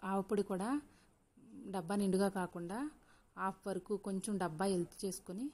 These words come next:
వేసుకోవాలండి ఈ కారంలో. మొత్తం ఈ మూడింటిని కలిపి, ఉప్పు, ఆవపొడి, కారం, ఈ మూడింటిని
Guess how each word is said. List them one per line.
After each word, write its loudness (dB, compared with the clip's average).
వేసుకోవాలండి -8
ఈ -20
కారంలో. -8
మొత్తం -4
ఈ 8
మూడింటిని 8
కలిపి, 0
ఉప్పు, -6
ఆవపొడి, -2
కారం, -6
ఈ -2
మూడింటిని 2